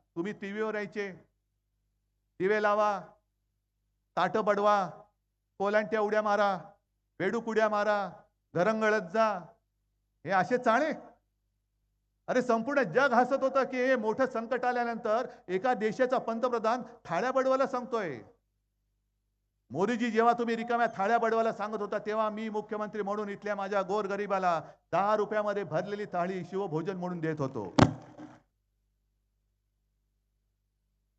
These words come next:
मोदीजी, ज्या वेळेला तुमच्या गुजरातमध्ये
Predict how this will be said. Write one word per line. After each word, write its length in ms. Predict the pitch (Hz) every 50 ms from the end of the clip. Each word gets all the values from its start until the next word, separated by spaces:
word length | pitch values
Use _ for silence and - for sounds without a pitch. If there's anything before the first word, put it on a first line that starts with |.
| _ _ _ _ _ _ _ _ _ _ _ _ _ _ _ _ -
मोदीजी, 420 | 151 196 220 247 247 220 240 233
ज्या 180 | 196 226 233 240
वेळेला 240 | 240 240 240 240 233 240
तुमच्या 260 | 233 226 220 - 247 233
गुजरातमध्ये 640 | 214 233 220 240 247 247 247 247 247 240 214